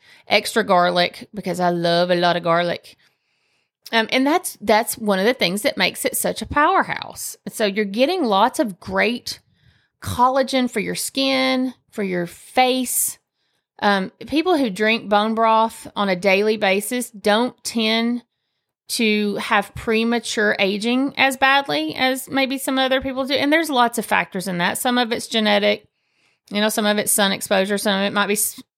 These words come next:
they smoked when they were twenty, whatever. But it helps. It helps so much. It helps keep your skin supple. It helps your lungs. If you get sick, collagen can, you know, can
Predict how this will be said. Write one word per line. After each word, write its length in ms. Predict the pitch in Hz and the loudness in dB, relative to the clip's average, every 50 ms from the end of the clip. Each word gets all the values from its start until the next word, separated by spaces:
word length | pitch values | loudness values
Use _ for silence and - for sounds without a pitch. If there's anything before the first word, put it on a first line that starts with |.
| _ - - - - | _ -14 -12 -4 -2
they 100 | 202 196 | -2 0
smoked 420 | 196 - 214 202 196 190 - - | 0 0 0 0 0 0 -2 -4
when 120 | 214 208 196 | -4 -2 0
they 80 | 196 | 0
were 100 | 190 190 | 0 -2
twenty, 460 | 185 - 196 196 196 196 196 185 - _ _ _ - | -2 -2 -2 0 0 0 -2 -4 -6 _ _ _ -4
whatever. 500 | - 262 202 165 147 143 147 156 - _ _ _ _ _ _ _ _ _ _ _ _ - | -2 0 0 0 0 -2 -6 -10 -10 _ _ _ _ _ _ _ _ _ _ _ _ -2
But 120 | - 403 392 | 0 2 2
it 100 | 381 339 | 2 2
helps. 580 | - 370 359 - - - - - - - - _ _ _ - | 2 2 2 2 2 -2 -8 -8 -8 -8 -10 _ _ _ 0
It 140 | 285 277 | 0 0
helps 400 | 285 269 285 294 285 254 - - | 0 0 2 2 2 2 2 -2
so 340 | - - - - 247 247 254 | -6 -2 0 2 2 4 4
much. 300 | 240 220 170 - - - | 2 0 -2 -2 -4 -6
It 80 | 208 208 | -6 -4
helps 280 | 214 240 220 208 - | -2 -2 -2 -2 -4
keep 280 | - - 262 240 220 - | -8 -6 -6 -8 -6 -4
your 80 | 220 180 | -6 -6
skin 420 | - - - - 262 262 254 262 | -6 -6 -4 -2 -2 0 0 -2
supple. 720 | 240 - 254 233 226 226 - 220 220 220 214 214 208 _ _ _ _ _ _ _ _ _ | -2 0 2 0 0 0 0 0 0 0 0 -2 -4 _ _ _ _ _ _ _ _ _
It 160 | - - 214 214 | -2 -2 -2 0
helps 580 | 202 214 214 196 190 180 - - - - - | 2 2 2 4 2 2 -2 -6 -10 -10 -10
your 300 | - - 202 208 196 190 | -10 -8 -6 -4 -4 -4
lungs. 720 | 196 202 240 262 269 262 254 254 262 254 247 247 240 - | -2 0 2 2 4 4 4 4 2 2 0 0 -2 -2
If 160 | 226 202 - | -2 -2 -2
you 100 | 220 202 | -4 -6
get 240 | 185 196 - - - | -2 -2 -4 -4 -4
sick, 560 | - - - - - 262 240 240 233 - - | -8 -8 -6 -2 0 2 2 2 0 -2 -4
collagen 720 | - - - 233 220 226 226 214 208 226 214 202 202 196 _ _ _ _ _ _ _ _ - | -6 -2 0 0 2 0 -2 -2 -2 -4 -4 -4 -4 -8 _ _ _ _ _ _ _ _ -6
can, 320 | - 233 208 202 190 - _ _ _ _ | -2 -2 -2 -2 -4 -8 _ _ _ _
you 120 | - 226 202 | -4 -4 -2
know, 220 | 185 160 160 - | -4 -4 -8 -8
can 320 | - - 214 185 180 175 | -6 -4 -4 -4 -4 -6